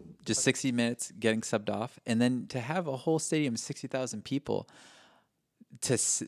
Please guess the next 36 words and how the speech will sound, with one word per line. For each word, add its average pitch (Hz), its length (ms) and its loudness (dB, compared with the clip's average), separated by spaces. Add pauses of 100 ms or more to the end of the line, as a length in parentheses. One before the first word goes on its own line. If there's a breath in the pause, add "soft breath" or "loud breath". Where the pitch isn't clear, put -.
like, 113 200 6
not 139 380 0
celebrating 120 840 6
your 110 300 4
performance, 117 460 2
but 110 120 0
celebrating 113 480 6
that 98 100 -4
you're 98 120 -2
getting 104 200 0
off 98 140 -4
the - 80 -16
field. 110 380 -2 (500 soft breath)
Like, 143 320 -8 (200)
how 214 400 2
must 131 340 0
that 104 260 2
feel? - 400 -6 (360)
Like, 113 400 4
if 120 400 0
y-, 170 460 -8
y-, 165 80 -10
he 214 800 -2 (320 loud breath)
was 110 200 -2
voted 107 460 0
in 110 140 2
by 101 140 2
the 107 80 -2
players - 600 -10 (160)
to 101 100 -2
be 104 120 0
the 98 120 0
captain, - 500 -6 (340 soft breath)
he 160 680 -2 (340)
has 120 240 2
always 123 640 2